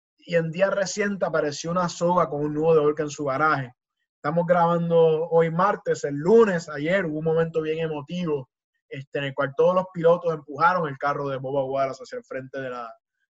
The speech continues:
de la fila antes de la carrera en Talladega. Víctor, quiero que me hables un poco sobre cómo ha reaccionado a la distancia a estos aconteceres. ¿Qué te ha pasado por la mente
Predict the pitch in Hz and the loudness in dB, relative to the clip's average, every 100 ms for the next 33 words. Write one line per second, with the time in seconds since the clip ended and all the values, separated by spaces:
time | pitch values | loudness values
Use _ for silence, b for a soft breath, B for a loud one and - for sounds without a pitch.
0 | - 139 131 - 156 151 131 - 143 143 | -6 -4 -4 -4 0 0 0 -6 -4 -4
1 | 139 131 139 139 143 139 156 156 131 - | -4 -6 -6 -6 -6 2 4 4 0 -10
2 | _ _ _ _ _ - 220 262 220 202 | _ _ _ _ _ -8 0 0 0 2
3 | 240 233 233 240 233 220 226 240 202 175 | 2 4 4 4 2 0 2 2 2 0
4 | 170 175 208 208 208 214 214 - 202 196 | -2 -4 -2 0 -2 -4 -6 -6 -4 2
5 | 214 202 - - 185 208 185 170 190 190 | 2 2 0 0 -2 -2 -6 -6 -4 -4
6 | 190 180 165 190 190 190 196 233 226 208 | -4 -8 -6 0 0 0 -4 -2 -2 0
7 | 220 220 202 185 160 196 190 - 139 120 | 0 0 -2 -2 0 0 -2 -4 -6 -6